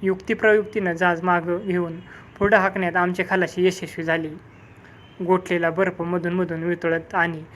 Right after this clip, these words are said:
नद्या वाहू लागतात. आम्ही प्रयत्न करून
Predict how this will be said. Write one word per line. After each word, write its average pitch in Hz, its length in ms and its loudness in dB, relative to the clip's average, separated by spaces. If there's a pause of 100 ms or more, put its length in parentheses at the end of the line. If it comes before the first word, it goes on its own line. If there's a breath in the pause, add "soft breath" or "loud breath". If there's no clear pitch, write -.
(260 loud breath)
नद्या 180 240 4
वाहू 165 240 0
लागतात. 156 440 -2 (720 loud breath)
आम्ही 180 220 2
प्रयत्न 196 440 2
करून 202 380 2